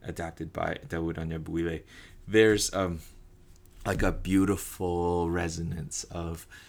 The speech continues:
artistic slash storytelling style with the, um, genres of each respective book. And they're so different from each other, but they're so, like, um, so much speaking in whether you, i-, in, in the, in the sort of voices,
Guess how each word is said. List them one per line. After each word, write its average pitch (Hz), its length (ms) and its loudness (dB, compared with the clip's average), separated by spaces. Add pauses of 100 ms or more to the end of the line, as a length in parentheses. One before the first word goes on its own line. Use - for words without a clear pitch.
(240)
artistic - 640 0
slash 85 360 0
storytelling 107 600 2
style 113 480 0
with 85 440 -2 (360)
the, 82 460 -4
um, 80 400 -4 (100)
genres 82 600 -4 (100)
of - 180 -8
each - 420 -6
respective - 680 -8 (300)
book. - 340 -6
And 113 200 2
they're 120 80 4
so 170 160 4
different 175 320 4
from 104 140 0
each 82 120 -2
other, 82 180 -4
but - 180 -8
they're 92 120 2
so, 95 640 2 (560)
like, - 480 -2 (100)
um, - 420 -8 (160)
so 139 200 6
much 131 240 4
speaking 92 560 4
in 82 540 0 (360)
whether 90 220 6
you, 82 160 2 (140)
i-, 92 40 -2
in, 107 640 2
in 101 220 2
the, 98 120 4
in 101 220 2
the 85 160 4
sort 85 240 0
of 76 60 -4
voices, 76 680 -4